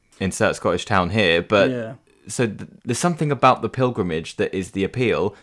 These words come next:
Speaker 1: They haven't been in a national tourn-, international tournament for, that was a bit of a corrections corner. We said ninety-six, it was actually ninety-eight. So twenty-three years. For a lot of these people, it's the first time they've ever done this.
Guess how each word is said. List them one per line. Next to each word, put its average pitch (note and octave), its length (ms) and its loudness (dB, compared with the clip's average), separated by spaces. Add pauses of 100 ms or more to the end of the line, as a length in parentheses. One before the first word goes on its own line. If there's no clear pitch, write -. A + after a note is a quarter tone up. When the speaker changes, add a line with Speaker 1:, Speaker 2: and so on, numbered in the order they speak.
Speaker 1:
They B2 80 0
haven't D#3 260 2
been D3 180 2
in B2 80 -2
a A#2+ 60 2
national B2 360 0
tourn-, A#2+ 280 -4
international A2 640 -4
tournament F#2+ 560 -4
for, F#2+ 520 2 (320)
that A2 220 2
was F#2+ 120 0
a F#2+ 40 -2
bit F2+ 100 4
of D#2+ 60 2
a F2+ 60 0
corrections F#2 380 -2
corner. F#2 260 2
We F#2+ 140 2
said A2 260 2
ninety-six, F2+ 640 0
it D2+ 80 0
was E2+ 120 -2
actually F2 320 -2
ninety-eight. E2 580 0
So E2 380 0 (260)
twenty-three A#2+ 720 -2
years. G2 520 0 (300)
For - 160 4
a C3 60 8
lot E3+ 160 6
of B2 80 -2
these A2+ 340 0 (120)
people, E2+ 440 -2
it's D#2+ 160 -2
the G2 80 -8
first A#2+ 400 2
time G2+ 220 2
they've F#2+ 140 0
ever A2 180 4
done E2+ 240 0
this. C#2+ 320 -6